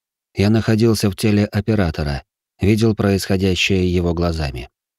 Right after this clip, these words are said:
Шестиугольные коридоры, очень похожие на внутренние тоннели Мстящего. Мы быстро шли, почти бежали по ним, лавируя в густом потоке движущихся навстречу людей.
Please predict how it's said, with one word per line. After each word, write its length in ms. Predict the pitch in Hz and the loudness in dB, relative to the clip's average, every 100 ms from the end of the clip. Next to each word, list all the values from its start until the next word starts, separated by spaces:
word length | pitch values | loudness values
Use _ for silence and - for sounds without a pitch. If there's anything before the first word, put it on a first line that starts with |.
| _ _ _ _ _ _ _ - | _ _ _ _ _ _ _ -6
Шестиугольные 800 | 123 104 120 117 135 131 123 110 | -2 2 4 4 4 4 4 2
коридоры, 640 | 113 110 110 127 120 110 - | 2 2 2 2 2 -2 -4
очень 340 | 123 - 117 | -4 0 0
похожие 560 | 110 101 117 104 107 107 | 0 0 0 2 2 2
на 180 | 107 104 | 2 2
внутренние 640 | 104 101 98 98 98 95 | 2 0 0 0 0 -2
тоннели 560 | - 95 95 95 92 | -2 -2 0 0 0
Мстящего. 720 | 92 87 - 82 76 - 69 67 _ _ _ _ _ _ - | -2 -4 -6 -6 -6 -6 -8 -10 _ _ _ _ _ _ -2
Мы 120 | 101 | 0
быстро 340 | 107 107 104 101 | 2 2 0 0
шли, 320 | 101 113 117 _ _ | 0 0 -2 _ _
почти 300 | - 104 - | -4 -2 0
бежали 360 | 110 110 107 90 | 0 2 2 0
по 120 | 82 | -2
ним, 280 | 90 87 85 - _ _ - | -2 0 -2 -6 _ _ -2
лавируя 480 | 95 101 107 104 95 | 0 2 2 2 0
в 80 | |
густом 400 | 95 101 - 101 | 0 -2 0 -2
потоке 480 | 92 92 - 98 107 | -2 -2 -2 -2 -2
движущихся 640 | 92 95 92 90 92 - | -2 -2 -2 -2 -4 -4
навстречу 480 | 95 90 - 90 - | -2 -4 -4 -6 -2
людей. 420 | 85 80 78 69 | -4 -2 -4 -6